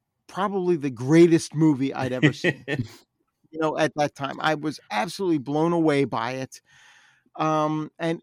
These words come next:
Speaker 1: I watched it again recently. And yes, this was of the time period you're talking, Nathan.
Speaker 2: Yeah.
Speaker 1: That late seventies, early eighties, before things start to turn around for Disney. This was in that time period, but yet I think this one holds up.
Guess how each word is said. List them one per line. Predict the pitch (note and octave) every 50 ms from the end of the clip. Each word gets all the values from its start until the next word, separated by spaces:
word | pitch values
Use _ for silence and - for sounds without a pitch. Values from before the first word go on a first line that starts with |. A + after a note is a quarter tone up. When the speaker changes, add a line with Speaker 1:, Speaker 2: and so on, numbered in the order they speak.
| - D3+
Speaker 1:
I | E3 F3+
watched | E3+ D#3 D#3 G3 C#4 D#4 - -
it | F#4 F4+
again | D#4 G3 G3 G#3 G3+ F3+
recently. | D3+ D3 D#3 D#3+ E3+ E3 - F3 D3+ C#3+ C#3 C#3 D3+ F3 - -
And | D#3 D3+ D3 D3
yes, | D#3 A3 A3+ F3+ - -
this | G3+ A#3 - -
was | F4+ E4+ -
of | - - G3+ G3+ F3
the | F#3+ F#3+
time | - - F3+ F3+ G3+ G3+
period | C#3 F#3 F#3+ F3+ E3 C#3
you're | D#3 C#3+
talking, | - - E3 - A#3+ - - D3+ C3+
Nathan. | B2 A#2 A#2 - - - -
Speaker 2:
Yeah. | G2+ G2+ G2 F2 - -
Speaker 1:
That | C#3 C#3 -
late | D3 D#3 E3+ F3+ F3+
seventies, | - - - E3 D#3+ E3 D#3+ D#3 E3 D#3+ D#3 C#3 C3 - -
early | D3+ D#3+ E3 E3+ E3+ -
eighties, | D#3 D#3+ D#3 D3 D#3 D#3 D#3+ C#3+ -
before | - A#2+ - - - D#3+ D#3
things | C#3+ - - D3+ D#3 -
start | - - D3+ D3 D3 - -
to | D3 C3
turn | - - - D#3 D#3
around | D3 C#3+ D3+ D#3+ E3 -
for | - C#3
Disney. | A#2 - G3 B3 C#4+ A#3 F3 C#3+ C3 A#2+ - _ _ _ _ _ _ _ _ _ _ _ _ _ _ _ _ _ _ _ _ _ _ _ _ _ _ - -
This | A3 G#3+ -
was | A3+ G#3 D#3
in | F3+ F#3 F3
that | E3+ D#3+ D#3 -
time | - - G#3 E4 G4 G4+ C#4
period, | - - F3 D3+ D3 C#3 C3+ A2 -
but | D#3 D3+ -
yet | E3 E3+ A#3+ C4 B3+ - -
I | F3 F3 E3
think | D#3+ - - B3 C4+ C4+ A#3 -
this | A3 G3+ - -
one | G3 G3 F#3
holds | D3+ D3+ D#3 D#3 D3+ B2+ -
up. | C#3 - -